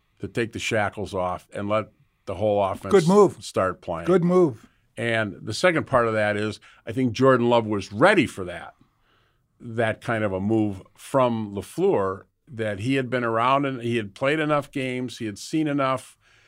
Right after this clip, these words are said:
Speaker 1: he had a good enough command of the offense. The wide, the wide receivers and tight ends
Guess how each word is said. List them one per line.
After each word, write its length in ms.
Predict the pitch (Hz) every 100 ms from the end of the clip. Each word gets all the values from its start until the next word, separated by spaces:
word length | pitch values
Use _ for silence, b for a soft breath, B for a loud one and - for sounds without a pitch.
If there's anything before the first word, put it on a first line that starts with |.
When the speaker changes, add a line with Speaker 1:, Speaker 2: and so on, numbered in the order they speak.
| _
Speaker 1:
he 120 | -
had 100 | 110
a 320 | 98 92 -
good 160 | 143 131
enough 240 | 131 123
command 400 | - 123 123 127
of 80 | 123
the 160 | 117 113
offense. 480 | 117 110 117 110 -
The 100 | 113
wide, 300 | 120 120 110
the 140 | 104
wide 400 | 95 98 117 131
receivers 500 | 123 107 135 131 113
and 100 | 107
tight 220 | - 120
ends 380 | 117 123 127 -